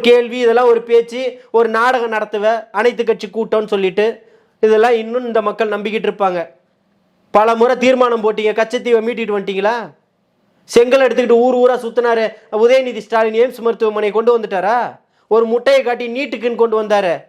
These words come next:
எங்க போச்சு? கூ முட்டையா போயிருக்கும் அந்த முட்டை நாலரை வருஷத்துல. நீட்டை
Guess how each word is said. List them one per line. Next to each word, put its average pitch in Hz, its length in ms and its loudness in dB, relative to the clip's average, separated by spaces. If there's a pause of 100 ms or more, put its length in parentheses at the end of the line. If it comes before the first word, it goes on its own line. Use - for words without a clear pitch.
(120)
எங்க 262 140 2 (100)
போச்சு? 226 260 -2 (3500)
கூ 254 80 6 (120)
முட்டையா 240 360 4
போயிருக்கும் 185 300 2
அந்த 185 140 -4
முட்டை 180 260 -2
நாலரை 170 240 0
வருஷத்துல. 165 380 -4 (1800)
நீட்டை 247 200 4